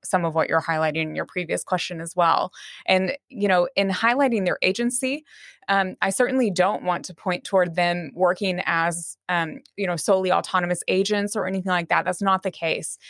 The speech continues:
In fact, one of the difficulties is that it's not entirely clear. We're talking about,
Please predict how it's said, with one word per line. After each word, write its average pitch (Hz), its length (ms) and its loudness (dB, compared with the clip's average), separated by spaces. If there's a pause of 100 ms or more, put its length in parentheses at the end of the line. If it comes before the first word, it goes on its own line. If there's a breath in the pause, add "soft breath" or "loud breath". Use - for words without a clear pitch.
(200 loud breath)
In 196 100 -2
fact, 196 240 0
one 214 220 2
of 226 220 0
the 196 160 4
difficulties 180 920 -2 (320 loud breath)
is 196 280 0
that 180 360 2 (1120)
it's 208 180 0
not 262 240 2
entirely 214 500 2
clear. 202 300 2
We're 202 120 2
talking 208 300 0
about, 180 400 0